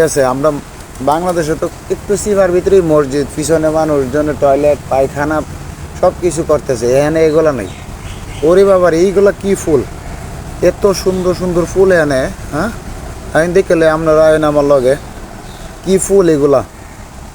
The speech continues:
হ্যাঁ, আরে দেখছেন বাউন্ডারি আছে, বাড়ির বাউন্ডারির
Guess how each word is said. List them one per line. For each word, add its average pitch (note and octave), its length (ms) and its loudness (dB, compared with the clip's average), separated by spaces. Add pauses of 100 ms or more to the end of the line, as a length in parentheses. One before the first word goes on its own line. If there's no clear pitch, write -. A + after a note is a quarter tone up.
হ্যাঁ, D#3 240 4 (680)
আরে G#3 180 4 (300)
দেখছেন E3 360 2 (640)
বাউন্ডারি F#3 480 4 (120)
আছে, G#3 220 0 (200)
বাড়ির F#3 320 2
বাউন্ডারির F3 400 2